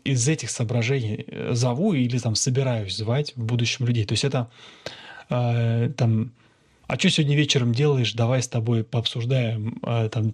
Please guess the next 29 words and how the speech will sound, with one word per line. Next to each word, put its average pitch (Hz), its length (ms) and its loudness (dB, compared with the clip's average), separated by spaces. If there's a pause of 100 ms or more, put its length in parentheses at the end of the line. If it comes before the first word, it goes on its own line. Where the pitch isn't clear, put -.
твой 135 200 2
предыдущий 120 540 -2
доклад». 160 400 0 (280)
Это 135 220 0
одно. 135 400 0 (840)
А 123 140 2
другое 127 300 4
дело, 135 220 2
говорю, 120 440 -2 (200)
если 127 260 -2
я 123 60 -2
говорю, 120 220 0
что 131 160 -4
вот 120 140 -2
у 127 40 6
меня 120 120 4
есть 117 360 -4
подкаст, 180 480 0
на 123 80 -2
котором 117 400 0
есть 110 300 -2
тысяча 117 440 -2
пользователей, 139 760 -2
там, 101 180 -4
подписчиков, - 680 -4 (580)
«Давай 131 320 4
с - 60 -8
тобой 127 380 0
обсудим», 120 580 0